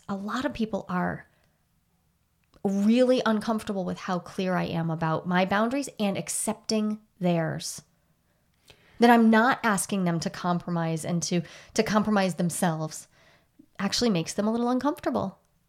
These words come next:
And I, so I just think this is a place where I see my clients struggle with it. We struggled with it so much.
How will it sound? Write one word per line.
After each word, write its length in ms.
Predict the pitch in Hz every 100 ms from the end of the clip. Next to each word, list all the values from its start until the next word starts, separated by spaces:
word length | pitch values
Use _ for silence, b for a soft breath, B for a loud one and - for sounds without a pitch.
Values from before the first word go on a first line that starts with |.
| -
And 440 | 220 233 233 226 B B B B B B B B B _ _ _ _ _ _ _ -
I, 140 | 233
so 120 | 285 285
I 80 |
just 180 | 262 320
think 180 | 339 311
this 180 | 302 294
is 100 | 262
a 60 |
place 380 | - - 247 226
where 260 | 233 220 -
I 60 |
see 160 | 202 247
my 120 | 220
clients 420 | 196 - 311 311 294
struggle 280 | 277 269
with 120 | 254 254
it. 220 | 247 -
We 260 | 214 214 277
struggled 400 | 302 - 269 262
with 140 | 226
it 160 | 220 -
so 520 | - - - 294 294
much. 400 | 277 214 202 -